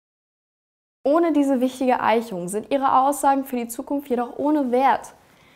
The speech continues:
Klimamodellierer und Attributionsforscher sollten diese Grundregel in Zukunft viel stärker berücksichtigen.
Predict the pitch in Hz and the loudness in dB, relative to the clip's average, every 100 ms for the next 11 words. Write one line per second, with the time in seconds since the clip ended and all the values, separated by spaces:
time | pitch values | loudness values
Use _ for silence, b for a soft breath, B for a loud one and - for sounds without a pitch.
0 | b - 302 320 285 262 262 262 262 262 | b -2 2 4 4 4 2 2 4 4
1 | 247 320 320 285 277 254 220 226 185 175 | 4 0 0 -2 0 -2 -2 -4 -6 -8
2 | - 165 175 196 196 226 240 254 240 233 | -10 -8 -6 -6 -2 0 0 -2 -2 -4
3 | 233 247 269 269 247 262 269 269 269 294 | -4 -4 -2 -2 0 0 -2 -6 -6 -8
4 | 294 262 262 - 277 277 - 254 254 220 | -4 -4 -6 -2 -2 -2 0 0 0 0
5 | 233 262 - 180 151 156 151 | 0 -2 -6 -10 -12 -14 -16